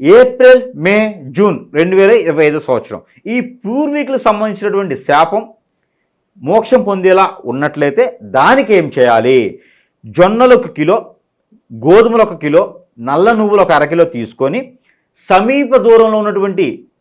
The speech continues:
వాగులు, చెరువులు, కుంటలు, బ్రహ్మగుండాలు, అలానే సెలయేర్లు, ఏవైనా కోనేరులు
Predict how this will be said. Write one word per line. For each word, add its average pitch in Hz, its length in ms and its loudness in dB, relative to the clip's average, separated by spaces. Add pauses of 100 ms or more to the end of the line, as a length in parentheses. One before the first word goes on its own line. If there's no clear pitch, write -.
వాగులు, 180 440 2 (160)
చెరువులు, 190 320 2 (120)
కుంటలు, 180 380 -2 (140)
బ్రహ్మగుండాలు, 185 840 0 (420)
అలానే 190 240 -2
సెలయేర్లు, 202 680 4 (360)
ఏవైనా 202 300 2
కోనేరులు 196 720 2